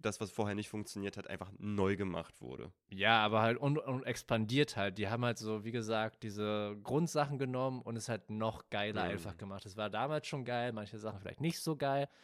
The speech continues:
Speaker 2: Und die Sachen, die sie, die nicht geil war, waren, die haben sie halt noch mal richtig krass expandiert. Also früher,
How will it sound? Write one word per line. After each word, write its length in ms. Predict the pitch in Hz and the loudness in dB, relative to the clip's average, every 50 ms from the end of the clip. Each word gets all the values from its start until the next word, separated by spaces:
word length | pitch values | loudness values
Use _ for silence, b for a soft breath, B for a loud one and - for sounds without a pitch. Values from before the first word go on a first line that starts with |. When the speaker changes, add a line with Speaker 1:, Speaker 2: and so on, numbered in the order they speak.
| B B B B | B B B B
Speaker 2:
Und 100 | - 98 | -6 -4
die 60 | 110 | -2
Sachen, 180 | 113 117 110 110 | 0 0 -2 -2
die 60 | 104 | -2
sie, 120 | 104 110 101 | -2 -2 0
die 320 | 110 123 135 - - 107 | 0 -2 -4 -4 -6 -4
nicht 240 | 110 135 143 - - | -2 -2 -4 -4 -2
geil 300 | - 113 110 117 113 104 | 0 0 2 2 0 0
war, 400 | 110 110 110 110 110 110 110 b b b b b b b | 0 2 2 2 0 0 -4 b b b b b b b
waren, 420 | - 104 104 104 104 104 107 - - _ _ _ _ - - | -4 -2 0 0 -2 -4 -6 -10 -14 _ _ _ _ -8 -4
die 100 | 110 101 | -2 -2
haben 120 | 113 113 | 0 0
sie 100 | 113 110 | 0 0
halt 160 | 110 104 101 | 0 0 0
noch 120 | 117 110 113 | 0 0 2
mal 380 | 120 120 113 110 110 110 - - _ _ - - | 2 2 4 4 2 2 -2 -6 _ _ -2 0
richtig 340 | 139 147 - - 135 - - | 2 2 2 0 -6 -6 -6
krass 300 | - - 113 104 - - | -6 -6 -6 -6 -6 -6
expandiert. 600 | 85 104 - - - 110 101 95 101 101 95 95 | -8 -8 -8 -8 -8 -6 -6 -4 -6 -6 -6 -6
Also 200 | 98 92 104 98 | -8 -8 -8 -10
früher, 400 | - - 131 127 127 123 120 | -10 -8 -6 -4 -2 -2 -4